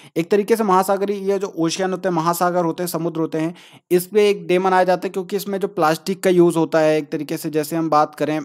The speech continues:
अगर समुद्र के किनारे जो बीच होते हैं, हम देखते हैं, जैसे गोवा की बात करें या मुंबई की बात करें, मरीन ड्राइव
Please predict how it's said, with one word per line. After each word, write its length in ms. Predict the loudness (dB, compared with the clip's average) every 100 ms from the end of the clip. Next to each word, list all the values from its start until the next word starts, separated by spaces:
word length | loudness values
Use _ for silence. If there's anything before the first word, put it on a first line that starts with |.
| -12 _ _ _ _ _ _ _ -2
अगर 160 | 0
समुद्र 340 | 2 2 0 0
के 100 | -4
किनारे 300 | 0 0 0
जो 100 | 0
बीच 240 | -2 -4
होते 200 | -6 -8
हैं, 80 | -10
हम 220 | -8 -4
देखते 260 | -4 -4 -6
हैं, 60 |
जैसे 160 | -6 -6
गोवा 280 | -2 0 0
की 120 | 0
बात 220 | -4 -4
करें 180 | -4 -2
या 60 |
मुंबई 340 | -2 0 0 0
की 120 | -2
बात 300 | -4 -4 -4
करें, 160 | -4 -2
मरीन 320 | -2 -2 -2
ड्राइव 220 | -4 -4